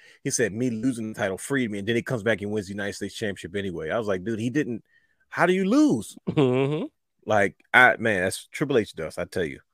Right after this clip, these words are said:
Speaker 1: Wow. But, uh, man, thank you, you, you chunks,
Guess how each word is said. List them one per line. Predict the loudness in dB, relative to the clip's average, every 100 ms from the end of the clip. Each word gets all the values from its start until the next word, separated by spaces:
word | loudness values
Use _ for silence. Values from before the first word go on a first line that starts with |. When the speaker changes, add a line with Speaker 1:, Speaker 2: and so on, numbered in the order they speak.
| _ _ _ _ _ _ _ _ _ _ _ _ _ -16 -8
Speaker 1:
Wow. | -2 0 -2 -4 2
But, | 6
uh, | 6 6 2
man, | 0 -2 -2 0
thank | 0 2
you, | -2 -8
you, | -6 -6 -8 -14
you | -8
chunks, | -4 -4 -4 -16